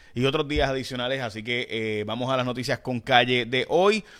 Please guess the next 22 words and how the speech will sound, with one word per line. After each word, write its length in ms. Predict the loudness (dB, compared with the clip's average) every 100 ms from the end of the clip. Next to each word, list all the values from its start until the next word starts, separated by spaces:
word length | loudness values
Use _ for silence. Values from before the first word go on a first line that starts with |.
| -20 -4
Las 140 | -2
portadas 360 | 0 -2 2 2
de 80 | 2
los 120 | 0
periódicos 320 | 0 0 2
de 40 | 2
todo 160 | 2
el 60 | 2
weekend 560 | 2 2 0 -2 -2
tienen 180 | 0 0
un 80 | 0
montón 300 | 0 0 0
de 100 | 0
temas, 320 | 2 2 2 6
pero 220 | 8 8
me 100 | 6
parece 260 | 4 0 -2
que 60 |
la 80 | -2
noticia 300 | -2 -4 -4
más 160 | -4 -2
importante 800 | -2 -4 0 0 0 0 -2